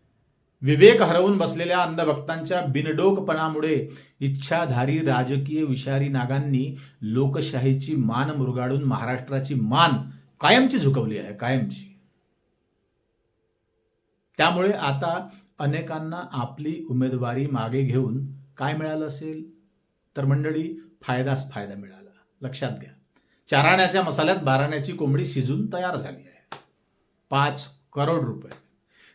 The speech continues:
तसंही नगरसेवक बनून लोकांच्या शिव्या खात खात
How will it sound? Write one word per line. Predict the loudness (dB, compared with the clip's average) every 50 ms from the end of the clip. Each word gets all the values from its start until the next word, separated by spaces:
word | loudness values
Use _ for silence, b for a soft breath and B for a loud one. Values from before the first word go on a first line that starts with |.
| b -6 -4
तसंही | 0 2 4 4
नगरसेवक | 4 4 4 4 4 4 4 6 6 6 6 6
बनून | 4 4 4 4
लोकांच्या | 4 4 4 4 4 2 2 2 0 0
शिव्या | 2 4 4 4 4
खात | 4 2 0 2 2
खात | 2 4 4 2 0